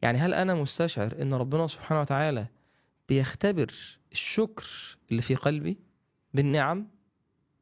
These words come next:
وكمان بالبلاء؟ الاختبار، امتحان. أنت بتشكر، بتقابل النعم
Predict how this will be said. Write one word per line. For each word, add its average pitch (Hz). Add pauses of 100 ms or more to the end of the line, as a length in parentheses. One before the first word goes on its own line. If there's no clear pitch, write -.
(1400)
وكمان 135 (200)
بالبلاء؟ 127 (280)
الاختبار، 175 (460)
امتحان. 127 (880)
أنت -
بتشكر، -
بتقابل 147
النعم 139